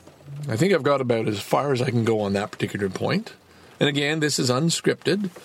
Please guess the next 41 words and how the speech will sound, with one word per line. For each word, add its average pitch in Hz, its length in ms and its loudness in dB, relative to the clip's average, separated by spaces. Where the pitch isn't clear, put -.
but 127 120 4
I 131 80 4
will 175 220 4
read 147 220 0
what 123 100 2
I 117 60 2
did 160 220 2
wrote. 110 160 2
"The 113 140 2
idea 196 480 2
that 147 200 0
from 120 180 2
a 113 80 2
higher 190 320 2
level, 123 320 2
so 196 320 2
much 226 280 0
more 180 240 4
can 160 180 2
be 143 120 2
seen, 175 480 4
discerned, 135 640 0
patterns, 123 640 0
missing 180 380 2
connections." 170 440 0
Oh, 170 100 2
that 302 120 2
was 254 120 2
the 226 80 2
other 220 120 0
part, - 200 -4
missing 226 300 2
connections. 190 460 0
The 135 60 -4
things 320 260 2
that - 100 2
we, 165 280 0
we 165 160 4
don't 269 200 2
always 202 320 2
understand 110 920 -2